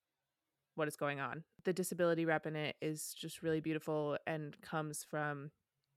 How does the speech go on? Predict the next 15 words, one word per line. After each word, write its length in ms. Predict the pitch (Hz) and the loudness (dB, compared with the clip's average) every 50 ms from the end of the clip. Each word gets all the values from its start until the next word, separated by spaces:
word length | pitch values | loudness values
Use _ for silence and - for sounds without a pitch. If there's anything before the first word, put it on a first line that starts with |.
| _ - - - - | _ -16 -14 -8 -4
a 80 | 165 | -2
lot 280 | 175 170 160 156 160 165 | 0 2 2 2 2 2
of 180 | 160 156 156 | 0 -2 -2
Hannah's 720 | - 185 - - 180 170 156 156 151 147 147 151 - - - - _ - | -6 -10 -8 -6 -2 -2 0 0 -2 -2 -4 -6 -6 -10 -12 -14 _ -4
lived 200 | 180 160 156 - | -2 0 0 0
experience, 680 | 160 - - - 165 160 165 175 185 196 196 196 - - | -2 -6 -4 -2 0 0 0 2 2 0 0 0 -2 -2
which 280 | 180 - - - - - | -4 -4 -6 -8 -10 -10
she 260 | - - - - 185 | -10 -8 -4 -4 -2
talked 240 | 180 190 170 165 - | 0 0 -2 -2 0
about 180 | 180 165 156 156 | -2 -2 0 0
on 100 | 160 160 | -2 -4
the 60 | 165 | -4
podcast 520 | - - 147 151 - - 156 156 - - | -2 0 -2 0 0 0 -2 -2 -2 -4
with 140 | 165 - - | -6 -4 -2
us. 280 | 156 156 - - - | -2 -2 -2 -6 -12